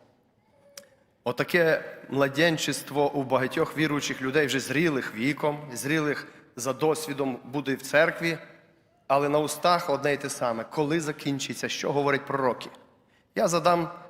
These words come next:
зустрічне запитання. Як ви думаєте, за чотири роки щось через пророків Бог казав, чи так нічого й не сказав? Чому через чотири роки від початку війни далі звучить це питання,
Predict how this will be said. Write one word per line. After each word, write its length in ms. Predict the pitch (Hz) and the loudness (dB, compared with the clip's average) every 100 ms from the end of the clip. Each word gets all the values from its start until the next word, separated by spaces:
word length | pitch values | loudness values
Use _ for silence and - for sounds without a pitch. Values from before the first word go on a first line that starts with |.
| - | -16
зустрічне 800 | - 160 147 180 - 139 127 131 | -14 -6 0 0 0 -2 -2 -4
запитання. 580 | 127 131 - 117 107 110 | -6 -4 0 0 0 -2
Як 280 | 143 - | -2 -2
ви 80 | 190 | -4
думаєте, 480 | 175 175 143 131 135 | -2 2 2 0 -2
за 120 | 131 | -2
чотири 400 | 131 139 185 180 | -2 -2 0 0
роки 420 | 180 160 - 113 - - _ _ _ _ - | 2 0 0 -8 -8 -18 _ _ _ _ -14
щось 460 | - 170 160 - - | -2 2 2 -2 -6
через 280 | - 151 147 | 0 0 0
пророків 500 | 156 156 151 - 120 | 0 2 2 -2 -2
Бог 220 | 143 - | -2 0
казав, 460 | 139 131 139 220 220 | -2 0 2 2 0
чи 120 | 135 | -4
так 320 | - - - | -2 -2 -2
нічого 260 | 180 - 170 | -6 -4 -4
й 40 | |
не 100 | 165 | -4
сказав? 500 | - 170 151 120 - - _ _ _ _ _ _ _ _ - | -6 -6 -4 -6 -8 -20 _ _ _ _ _ _ _ _ -6
Чому 260 | 190 220 | 0 0
через 260 | 190 165 165 | 2 2 0
чотири 380 | - 160 170 165 | 0 2 2 4
роки 420 | 165 147 147 135 | 4 2 0 0
від 140 | 139 | -2
початку 500 | 143 139 156 143 151 | -4 2 2 2 -2
війни 420 | 139 151 175 233 285 - - - _ _ - | 0 0 2 0 -2 -12 -20 -20 _ _ 0
далі 320 | 143 185 208 | 4 4 2
звучить 380 | 165 165 - 165 | -2 -2 -4 -4
це 120 | 165 | -4
питання, 500 | - - 143 131 | -4 0 2 2